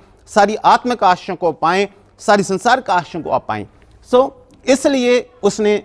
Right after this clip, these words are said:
अपना इकलौता पुत्र दिया, इस संसार में भेजा, और वो प्रभु यीशु मसीह।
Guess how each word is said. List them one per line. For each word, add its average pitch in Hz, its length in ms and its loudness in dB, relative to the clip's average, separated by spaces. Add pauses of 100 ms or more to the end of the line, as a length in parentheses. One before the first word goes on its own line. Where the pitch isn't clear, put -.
अपना 147 280 -2
इकलौता 165 340 0
पुत्र 123 320 -6
दिया, 101 340 -8 (840)
इस 185 140 0
संसार 185 340 2
में 180 140 0
भेजा, 127 360 0 (360)
और 143 320 2
वो 147 180 2 (180)
प्रभु 139 340 -2 (120)
यीशु 156 260 -2
मसीह। 113 320 -8